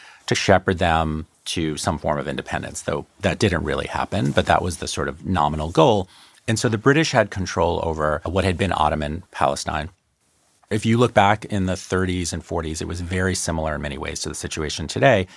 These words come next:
in terms of the rhetoric and the issues. Obviously, context was very different, but surprising commonalities. And eventually the British give up and say, "We don't want to deal with this anymore. We're going to hand it to the U N." And by this point, in nineteen forty-seven, the U N is around, and the British see this as a nice way to get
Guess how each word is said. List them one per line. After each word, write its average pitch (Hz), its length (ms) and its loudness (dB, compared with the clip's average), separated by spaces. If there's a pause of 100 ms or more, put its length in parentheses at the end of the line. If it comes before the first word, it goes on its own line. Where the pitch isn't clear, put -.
(240)
in 95 120 0
terms 90 220 0
of 80 80 -2
the 101 100 0
rhetoric 113 560 4
and 85 100 -4
the 85 160 -2
issues. 80 640 -2 (200)
Obviously, - 320 -6
context 123 420 0
was 80 80 -6
very 78 160 -4
different, 76 300 -8
but - 160 -4 (560)
surprising 135 440 4
commonalities. 73 680 -4 (120)
And 113 100 0
eventually 117 440 2
the 95 80 -2
British 82 280 -2
give 104 160 -4
up - 220 2 (240)
and 90 140 -4
say, 85 400 0 (280)
"We 101 200 -2
don't 104 80 0
want 90 140 0
to 78 60 -6
deal 82 140 -4
with 80 120 -8
this - 140 -6
anymore. 73 440 -2
We're 104 220 0
going 101 300 2
to 95 120 -2
hand 92 240 2
it 92 100 0
to - 80 0
the 98 80 2 (120)
U 202 40 8
N." - 260 0
And 80 140 -8
by 78 120 2
this 90 120 -4
point, 78 360 -4 (180)
in 85 100 -2
nineteen 76 260 -6
forty-seven, 98 440 0
the 78 180 -4
U 78 40 -2
N 73 120 -2
is 71 160 -6
around, 120 400 2
and 82 180 -2
the 80 80 -4
British 85 280 -4
see - 240 -4
this 80 220 -4
as 80 120 -8
a 78 60 -8
nice 78 280 -6
way - 100 -4
to 76 80 -6
get 78 180 -8